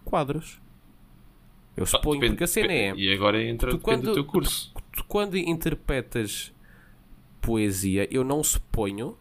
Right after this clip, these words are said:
Speaker 1: que a setora, que os setores, que, que estejam muito virados para o,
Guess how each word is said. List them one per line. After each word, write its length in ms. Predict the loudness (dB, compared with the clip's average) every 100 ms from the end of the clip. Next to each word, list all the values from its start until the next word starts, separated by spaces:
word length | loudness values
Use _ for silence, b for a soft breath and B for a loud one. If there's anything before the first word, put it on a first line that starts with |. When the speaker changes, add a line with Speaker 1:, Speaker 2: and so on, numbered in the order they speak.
| -20 -20 -6
Speaker 1:
que 80 | -4
a 40 |
setora, 640 | -2 -4 0 2 2 -2 -8 -18 -8 -2
que 60 | 0
os 60 |
setores, 400 | 0 -2 -4 -12 -20 -20 b b b -20
que, 300 | -4 0 0 -2
que 80 | -6
estejam 420 | -4 0 0 0
muito 380 | 0 -2 -2 0
virados 300 | 0 0 0
para 180 | 0 0
o, 140 | 0